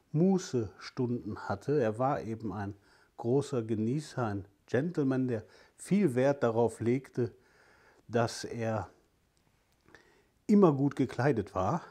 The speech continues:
Das hat er schon als Jugendlicher versucht zu zelebrieren. Und als er aus Kuba zurückkam, erkannte ihn sein Vater fast nicht, weil er in einem ganz schicken, ich glaube, es war ein Seidenanzug vor ihm stand. Also richtig,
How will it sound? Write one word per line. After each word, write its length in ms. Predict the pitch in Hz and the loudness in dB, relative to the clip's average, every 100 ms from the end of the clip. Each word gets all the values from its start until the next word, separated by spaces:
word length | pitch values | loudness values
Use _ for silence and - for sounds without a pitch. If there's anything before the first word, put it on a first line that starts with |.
| - - | -18 -10
Das 180 | 113 | -10
hat 120 | - - | -8 -6
er 120 | 110 | -6
schon 300 | - 110 110 _ _ _ _ _ _ _ _ _ _ - | -4 -6 -8 _ _ _ _ _ _ _ _ _ _ -6
als 460 | 120 95 - - - - - - | -6 -6 -12 -14 -16 -20 -14 0
Jugendlicher 720 | 135 202 165 - 117 98 87 - _ _ _ _ | 4 4 2 0 -4 -4 -8 -12 _ _ _ _
versucht 640 | - 110 107 135 143 - | -6 -4 -2 -2 -4 -12
zu 240 | - - | -12 -10
zelebrieren. 720 | 120 120 110 110 113 147 156 | -6 -6 -6 -4 -2 0 0
Und 160 | 120 107 | -2 -4
als 180 | 117 117 | -6 -4
er 60 | |
aus 160 | 107 110 | -4 -4
Kuba 320 | - 165 143 | -6 0 0
zurückkam, 540 | 143 120 151 - 143 135 - - - _ | 0 -4 -4 0 -2 -2 -10 -20 -20 _
erkannte 440 | 113 113 139 185 170 | -10 -2 0 2 0
ihn 80 | |
sein 180 | 127 117 | 2 -2
Vater 320 | 110 120 135 | 0 -2 0
fast 280 | 131 117 - | -2 -4 -4
nicht, 180 | 135 - | -6 -4
weil 140 | 113 117 | -4 -4
er 60 | |
in 100 | 117 | -4
einem 180 | 113 113 | -4 -4
ganz 220 | 120 135 | -4 -4
schicken, 500 | - - 180 - 139 | -6 -8 -8 -4 -4
ich 120 | 110 | -2
glaube, 200 | - 120 | -2 -2
es 60 | 117 | -2
war 100 | 117 | -4
ein 80 | 104 | -6
Seidenanzug 840 | 104 120 156 139 123 147 147 127 | -4 -2 -2 -2 0 -2 -2 -6
vor 260 | - 131 135 | -4 -2 -2
ihm 140 | 120 | -4
stand. 400 | 123 - 127 123 - - - - - - - | -8 -4 -2 -2 -8 -20 -20 -20 -20 -20 -8
Also 260 | 131 120 | -4 -2
richtig, 540 | 123 147 - 127 - | -2 -2 -2 -4 -4